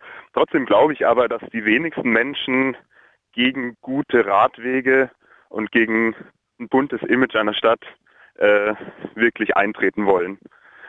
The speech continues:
Äh, das glaube ich einfach nicht. Ähm, ich glaube, dass das im Interesse sehr weniger Leute sein wird.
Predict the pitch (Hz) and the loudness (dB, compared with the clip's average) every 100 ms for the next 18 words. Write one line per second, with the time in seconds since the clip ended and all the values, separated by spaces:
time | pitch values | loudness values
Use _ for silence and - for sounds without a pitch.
0 | - 101 101 107 - 113 151 127 135 127 | -4 0 2 0 0 0 2 -2 -2 0
1 | 139 - - - - - - - 101 104 | 2 2 -4 -10 -12 -16 -20 -4 -2 0
2 | 104 - 113 120 117 113 - - - - | -4 -2 2 2 2 -2 0 -2 -4 -12
3 | _ - - - 110 110 110 107 113 120 | _ -20 -8 -4 2 2 0 -2 0 0
4 | 113 117 113 117 156 147 110 113 139 113 | 0 0 0 0 -2 0 2 0 -2 -2
5 | 104 104 104 139 | 0 0 0 0